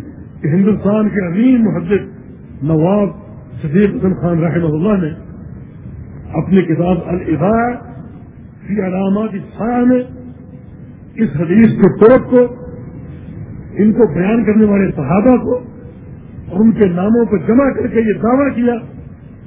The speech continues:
کہ یہ حدیث، اس موضوع کی حدیثیں حد تواتر کو پہنچ چکی، حد تواتر۔ اور ان لوگوں نے یہ بیٹھے بیٹھے کیسے کہہ دیا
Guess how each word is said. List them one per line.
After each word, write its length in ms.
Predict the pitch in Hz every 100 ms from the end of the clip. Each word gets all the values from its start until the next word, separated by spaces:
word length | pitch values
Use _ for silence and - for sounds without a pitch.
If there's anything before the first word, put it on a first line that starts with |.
| - -
کہ 120 | 165 156
یہ 180 | 262 240
حدیث، 440 | 185 185 277 254 - -
اس 160 | 240 190
موضوع 260 | 196 220 254
کی 120 | 202 180
حدیثیں 420 | 175 220 247 269 269 - - - - - -
حد 280 | 208 220 233 277 262
تواتر 400 | 233 226 240 254 233
کو 80 | 214
پہنچ 280 | 202 196 165
چکی، 220 | 135 110 - -
حد 240 | 156 160 185 170
تواتر۔ 440 | 156 147 139 165 160 - - - - - - - -
اور 80 | 220 -
ان 160 | 311 320
لوگوں 300 | 294 262 247 180
نے 80 | 151 - - - - - - - - - -
یہ 100 | 185 170
بیٹھے 260 | 202 208 190
بیٹھے 240 | 180 165
کیسے 300 | 151 160 -
کہہ 180 | - - 170
دیا 180 | 147